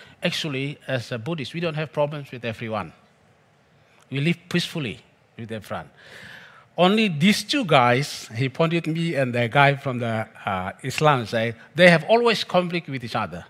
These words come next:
because both of you are from missionary religion," this is what they say. "You try to go out and convert people into your faith. That's why you cause trouble.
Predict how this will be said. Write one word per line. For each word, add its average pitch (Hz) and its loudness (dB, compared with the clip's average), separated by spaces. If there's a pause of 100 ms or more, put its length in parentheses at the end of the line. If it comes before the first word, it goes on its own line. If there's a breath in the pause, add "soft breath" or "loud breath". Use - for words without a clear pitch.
(400 loud breath)
because 151 0
both 180 4
of 147 -2
you 156 -2 (180)
are 117 0 (220)
from 120 -4
missionary 151 -2
religion," 123 -4
this 95 -12
is 87 -18
what 90 -14
they 82 -18
say. - -20 (360 loud breath)
"You 139 -4
try 156 4
to - -8
go 156 2
out 127 -2 (220 loud breath)
and 127 -6
convert 143 -4
people 131 -8
into 113 -12 (680 soft breath)
your 107 -6
faith. 104 -6
That's 147 4
why 147 2
you 131 -2
cause - -8
trouble. 90 -4